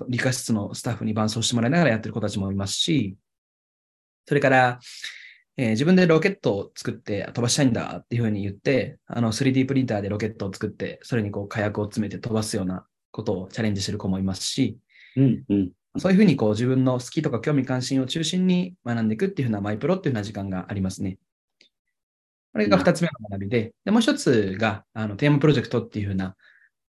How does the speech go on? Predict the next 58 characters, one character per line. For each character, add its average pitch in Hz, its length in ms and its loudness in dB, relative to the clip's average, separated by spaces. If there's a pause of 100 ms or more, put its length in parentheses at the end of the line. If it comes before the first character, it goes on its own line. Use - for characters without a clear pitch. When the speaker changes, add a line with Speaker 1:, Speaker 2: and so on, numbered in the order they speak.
(140)
Speaker 1:
こ 202 60 0
れ 202 40 2
は 208 120 6
あ 185 40 6
の、 180 160 6
探 147 160 2
究 143 160 2
的 139 140 2
な 131 80 4
学 123 260 0
び。 165 180 -4 (440)
テ 254 220 4
ー - 20 6
マ 175 240 4
を、 196 340 0
あ 117 60 -6
の、 113 380 -4 (200)
こ - 80 -10
っ - 40 -4
ち - 80 -8
ス - 40 -6
タ 262 80 2
ッ 262 40 2
フ 262 80 -6
か 185 120 4
ら - 80 4
提 139 140 0
示 135 180 4
さ 139 80 0
れ 143 80 2
た 143 400 -2
テ 165 140 0
ー - 20 2
マ 120 140 2
を 104 80 -6
中 131 180 -2
心 147 300 -2
に、 185 280 0 (540)
え 110 200 -2
ー、 107 40 -2
こ 165 80 -2
れ 202 60 2
は 220 100 4
で 185 80 0
す - 100 -2
ね、 107 160 0
個 180 140 2
人 160 160 4
で 110 80 2
学 101 260 -4
ぶ 107 60 -4
っ 107 40 -12
て - 160 -8
い - 20 -4
う - 20 -4
よ 104 40 -4
り 110 60 -4
は、 123 280 0